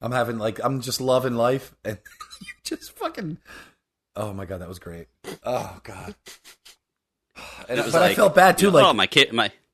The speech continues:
Speaker 1: like, I felt bad for
Speaker 2: my
Speaker 1: you.
Speaker 2: kid fell."
Speaker 1: Yeah.
Speaker 2: <laughs> No, no, I,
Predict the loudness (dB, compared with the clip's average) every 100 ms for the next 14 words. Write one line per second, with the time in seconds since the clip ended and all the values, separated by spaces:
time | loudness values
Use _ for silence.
0 | _ 0 2 2 2 4 2 0 2 4
1 | 4 4 2 2 -4 -6 _ _ _ _
2 | _ _ -18 -18 -20 -20 _ 4 6 6
3 | 4 2 0 -2